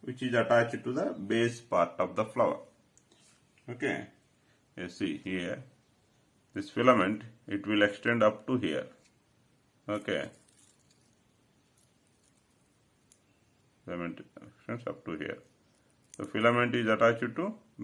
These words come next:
base. Up to here it is extended. So filament is attached to base of the flower, and it holds the anther on the top of it. On the top of it,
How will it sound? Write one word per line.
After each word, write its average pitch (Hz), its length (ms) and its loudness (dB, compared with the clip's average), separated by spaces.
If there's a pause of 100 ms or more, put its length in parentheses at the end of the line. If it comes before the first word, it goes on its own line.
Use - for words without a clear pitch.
base. - 440 -4 (1500)
Up - 160 -16
to 101 80 -2
here 104 420 0 (260)
it 90 140 -10
is 92 240 -6
extended. 98 520 -6 (640)
So 107 340 -2 (500)
filament 101 400 0
is 160 280 0 (560)
attached 101 460 0
to 101 60 -2
base 82 600 -4
of 85 160 -14
the 85 80 -8
flower, 85 400 -4 (680)
and 127 200 2
it 123 80 -8
holds 151 340 6
the 131 180 6
anther 120 480 4
on 104 120 4
the 110 100 6
top 95 280 8
of 92 220 0
it. - 260 -14 (400)
On 98 120 -4
the 101 80 -2
top 123 260 4
of 127 220 2
it, - 160 -6